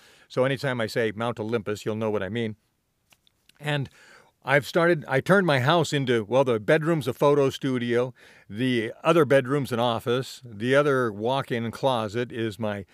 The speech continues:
where I keep all my things for sale and storage and, uh, music cases. And then this closet, although it's got all, all my coats and, uh,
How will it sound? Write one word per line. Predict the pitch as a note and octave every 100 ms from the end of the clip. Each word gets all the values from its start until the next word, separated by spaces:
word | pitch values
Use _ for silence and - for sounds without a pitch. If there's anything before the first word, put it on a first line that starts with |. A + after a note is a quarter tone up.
| _ _ _ _
where | - A#2+
I |
keep | A#2 C#3+ B2+
all | B2 A#2+
my | G#2+ F#2 F2+ - _ -
things | C#3 C3
for | - G#2+
sale | - C3 A2+ A#2+
and | G2+
storage | - A#2 G#2 G#2+ F#2+
and, | F#2 F2 F2 -
uh, | G2 E2 E2+
music | G2 A#2+ G2+ -
cases. | G2+ G2 B2 A2+ - - - -
And | A#2+
then | B2+ A#2
this | A#3 A3+
closet, | - B2 G#2+ G#2 D3 _ _ -
although | A2+ C#3+
it's | D3 -
got | D3
all, | B2+ A#2 D#2
all | A#2 B2
my | A2 G2 F#2 -
coats | D3+ B2 -
and, | A#2 F#2+ F#2
uh, | F2